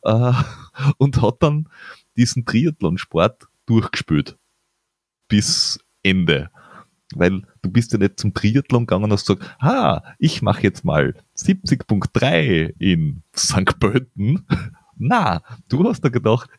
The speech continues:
ich mach einen Double-Decker Ultra-Triathlon zwanzig Mal hintereinander, Langdistanz, weil ich hab in dem Monat sonst eh nix vorgehabt.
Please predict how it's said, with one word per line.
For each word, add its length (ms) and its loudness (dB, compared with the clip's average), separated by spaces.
ich 160 0
mach 260 0
einen 340 -2
Double-Decker 1300 0
Ultra-Triathlon 1700 -2
zwanzig 560 -2
Mal 160 2
hintereinander, 840 0
Langdistanz, 800 -2
weil 340 0
ich 220 0
hab 180 0
in 120 2
dem 160 0
Monat 360 0
sonst 260 -2
eh 140 0
nix 340 -2
vorgehabt. 760 -4